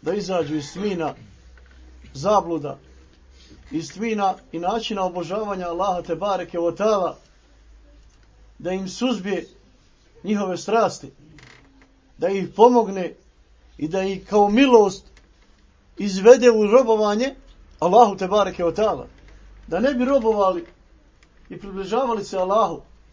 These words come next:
uzvišenom kako su to radili, na način o kome Allah Tebareke wa Ta'ala nije objavio ništa.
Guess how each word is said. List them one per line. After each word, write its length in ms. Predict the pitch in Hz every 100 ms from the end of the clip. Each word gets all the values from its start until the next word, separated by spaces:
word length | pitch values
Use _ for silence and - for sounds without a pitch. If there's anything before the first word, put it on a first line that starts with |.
| _ - -
uzvišenom 600 | 190 214 214 - 180 139 - -
kako 260 | 196 202 185
su 160 | 190
to 120 | 180 170
radili, 400 | 226 220 214 - - - -
na 120 | 160 185
način 440 | 220 247 247 - - - _ - - - - - - - - - - - - - - _ _ - - - 165
o 100 | 160
kome 240 | 214 202
Allah 300 | 240 214 175
Tebareke 460 | 175 220 214 - 175
wa 60 |
Ta'ala 280 | 214 208 185
nije 300 | 214 202 - -
objavio 440 | 151 175 208 190
ništa. 280 | 175 143 -